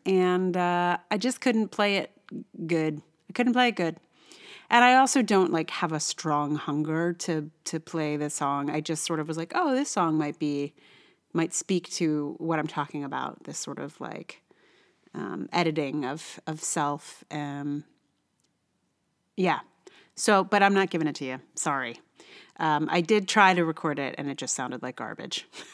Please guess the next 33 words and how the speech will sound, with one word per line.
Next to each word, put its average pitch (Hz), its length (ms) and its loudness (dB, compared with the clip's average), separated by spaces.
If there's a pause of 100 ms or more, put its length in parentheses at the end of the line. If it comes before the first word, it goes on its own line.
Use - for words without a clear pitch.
(680)
So, 185 380 -2 (960)
um, 196 460 0
maybe 233 380 2
one 165 280 2
day 131 440 -4
I 143 240 -4
will 135 440 -6 (300)
get 151 240 -8
better 131 240 -4
at 127 180 -2
it, 120 200 -8
but, 139 180 -8 (100)
um, 135 480 -10 (240)
I 160 60 -8
wouldn't 139 260 -6
count - 220 -14
on - 140 -14
it. - 320 -18
<laughs> - 40 -20 (300)
It 220 140 0
just 185 400 -2
didn't 156 300 -4
sound - 300 -14
good. - 160 -18 (1160)
So, 202 600 4 (760)
check - 200 6
it 247 60 8
out 160 320 6
if - 140 -6
you 196 60 2
don't 185 160 4
know 139 180 0
it. 131 160 -8